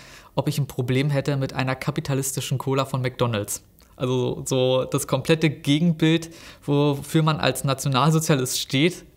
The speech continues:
Der komplette Kapital, McDonald's, der Todfeind, äh, Unterstützer Israels und dann soll ich da eine Cola trinken.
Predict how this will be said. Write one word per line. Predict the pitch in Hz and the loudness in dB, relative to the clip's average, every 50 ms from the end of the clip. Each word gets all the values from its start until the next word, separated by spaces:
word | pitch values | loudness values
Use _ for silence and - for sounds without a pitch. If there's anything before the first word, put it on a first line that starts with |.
| _ _ _ - - | _ _ _ -6 -6
Der | 123 - | -4 -2
komplette | - 135 127 - 165 165 160 185 | -2 -4 0 2 2 2 4 2
Kapital, | 165 - 160 151 156 156 151 - - 131 135 147 170 185 180 - | 0 0 0 0 0 0 0 2 2 2 4 4 2 2 0 -2
McDonald's, | 147 131 127 - - 131 135 160 170 156 - - | -2 -2 0 0 0 0 2 2 0 -2 -2 -2
der | - - | -2 -2
Todfeind, | - - - 160 175 - - 165 160 165 170 - - - | 0 0 0 0 0 0 0 0 2 2 0 -2 -4 -8
äh, | 151 - - 143 143 143 143 147 143 - - - - - | -8 -4 -2 0 0 2 0 0 -4 -8 -14 -14 -6 -2
Unterstützer | 160 156 156 151 - - 160 160 - - | 0 2 2 2 2 0 0 0 0 0
Israels | 151 156 - - 165 160 165 165 - | 0 -2 -2 0 0 0 0 0 0
und | 139 131 | 2 2
dann | 135 151 156 | 2 4 4
soll | 147 | 2
ich | 143 147 - | 2 2 2
da | 139 135 | 2 2
eine | 147 156 151 | 4 2 2
Cola | - - 151 151 147 | 2 2 2 2 2
trinken. | 151 - 123 120 117 | 2 -2 -4 -6 -6